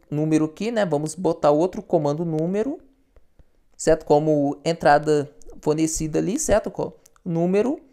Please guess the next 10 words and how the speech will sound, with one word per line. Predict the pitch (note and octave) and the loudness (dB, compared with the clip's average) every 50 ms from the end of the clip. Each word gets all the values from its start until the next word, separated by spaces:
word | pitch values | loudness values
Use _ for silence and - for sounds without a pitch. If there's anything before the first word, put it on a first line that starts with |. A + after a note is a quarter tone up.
| _ _ - _ - _ _ _ _ _ _ _ _ _ _ | _ _ -20 _ -20 _ _ _ _ _ _ _ _ _ _
né? | - D#3+ D#3 E3+ | -2 4 6 6
Aqui, | G3 G3+ - - E3 | 6 6 4 4 6
ó, | C#3 C3+ | 6 6
no, | D3 E3 E3+ D#3 - - | 4 2 -2 -4 -4 -6
embaixo | D#3+ D#3+ D3 D#3 D#3 G3 A3+ - | -6 4 6 8 8 8 6 2
aqui | F#3+ - F#3+ | -4 -6 -4
do | F3 F3 | -4 -2
dois | D#3 D3+ D3 D3+ D#3 D3+ | 0 0 0 0 0 0
vezes | D#3 D#3+ E3 F3 G3 F#3 | 0 0 0 -2 -6 -4
dois | F3+ E3 D#3+ E3 F3 G3+ D4+ F#4 - - - - | 0 2 2 2 2 0 -2 -4 -6 -6 -8 -10